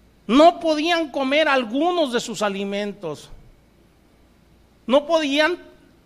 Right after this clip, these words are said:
tener ahora sí sus bebidas. No podían llevar su dieta como tal,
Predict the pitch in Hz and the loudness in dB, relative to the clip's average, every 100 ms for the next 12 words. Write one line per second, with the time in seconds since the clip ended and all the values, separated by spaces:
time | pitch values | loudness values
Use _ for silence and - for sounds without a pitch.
0 | - 226 233 277 285 294 294 294 - - | 0 2 4 2 2 2 0 -2 -4 -4
1 | 247 202 220 226 233 277 330 294 240 156 | -6 -4 -2 -2 -2 -4 0 0 0 -2
2 | - - - - _ _ _ _ _ _ | -6 -14 -20 -20 _ _ _ _ _ _
3 | _ - 254 277 320 311 330 311 269 285 | _ -2 -2 -2 -4 -2 -2 -4 -2 -4
4 | - - 240 220 240 269 269 - 262 226 | -4 -8 -8 -6 -2 -2 -4 -8 -8 -8
5 | 214 - 226 269 294 240 | -8 -6 -4 -4 -6 -8